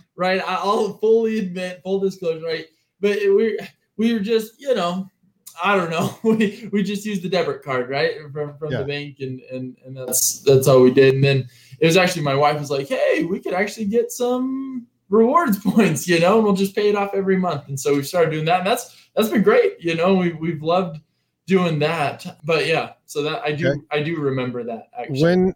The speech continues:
Speaker 2: when did you take out your first debt?
Speaker 1: My first, so it was my home,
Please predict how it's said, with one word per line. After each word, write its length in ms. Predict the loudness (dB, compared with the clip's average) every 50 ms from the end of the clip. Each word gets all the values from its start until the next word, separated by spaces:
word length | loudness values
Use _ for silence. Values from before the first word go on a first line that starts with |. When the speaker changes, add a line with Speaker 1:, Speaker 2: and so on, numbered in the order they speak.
| _
Speaker 2:
when 240 | -2 0 2 2 4
did 180 | 2 2 0 0
you 220 | 0 0 0 0 -2 -2
take 260 | -2 0 0 0 0
out 220 | 0 0 0 0 0
your 160 | -2 -4 -4
first 500 | -4 -4 -4 -2 -2 -4 -6 -12 -14 -8
debt? 440 | -6 -6 -6 -6 -10 _ _ -20 _ _ _ _ _ _ _ _ _ _ _ _ _ _ _ _ _ _ _ _ _ _ _ _ _ _ _ _ _
Speaker 1:
My 120 | -6 -6 -6
first, 600 | -6 -2 -2 0 0 0 -2 -4 -6 -12 -14 -20 -20 -20 -20 -20 -20 -20 -18
so 480 | -12 -2 2 4 6 8 6 6 4 0
it 60 | -6
was 180 | -4 -4 -4 -2
my 140 | 0 0 2
home, 380 | 2 2 0 0 -2 -4 -4